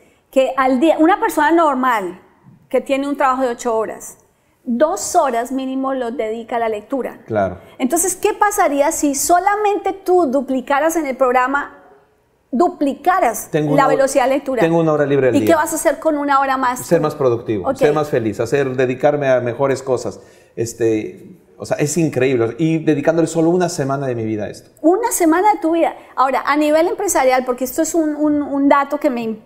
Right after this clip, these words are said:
Speaker 1: me interesa mucho que lo manejemos a nivel empresarial.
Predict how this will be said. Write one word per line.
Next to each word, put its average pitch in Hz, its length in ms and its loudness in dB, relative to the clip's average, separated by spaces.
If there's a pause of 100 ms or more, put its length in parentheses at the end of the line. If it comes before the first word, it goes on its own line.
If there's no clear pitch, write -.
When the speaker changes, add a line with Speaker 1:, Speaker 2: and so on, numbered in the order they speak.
(140)
Speaker 1:
me 262 140 2
interesa 254 580 2
mucho 311 320 0
que 311 80 -2
lo 277 80 -2
manejemos 233 440 -6
a 277 80 -2
nivel 226 200 -6
empresarial. 269 640 -4